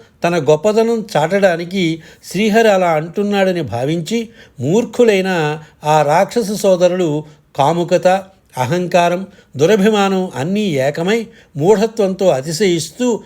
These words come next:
శ్రీ మహావిష్ణువుతో ఇలా అన్నారు, "అపూర్వ సుందరీమణి సన్నిధానంలో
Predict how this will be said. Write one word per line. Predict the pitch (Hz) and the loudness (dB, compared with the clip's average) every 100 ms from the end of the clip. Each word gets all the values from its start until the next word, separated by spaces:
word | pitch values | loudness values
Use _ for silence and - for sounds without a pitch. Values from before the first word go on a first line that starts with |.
| - - | -16 -12
శ్రీ | 156 226 | -4 -2
మహావిష్ణువుతో | 233 190 185 165 - 160 156 202 160 160 165 _ 160 | 0 0 -2 -4 -6 -6 -2 2 2 2 -4 _ 0
ఇలా | 170 147 | 2 4
అన్నారు, | 147 151 160 165 160 _ _ _ _ - | 2 2 2 2 -4 _ _ _ _ -2
"అపూర్వ | 131 - 208 214 202 | -2 2 2 4 0
సుందరీమణి | - 160 196 208 196 180 | -2 -2 0 0 0 -2
సన్నిధానంలో | 156 143 180 160 156 151 151 190 233 | -4 -2 0 0 0 0 0 2 2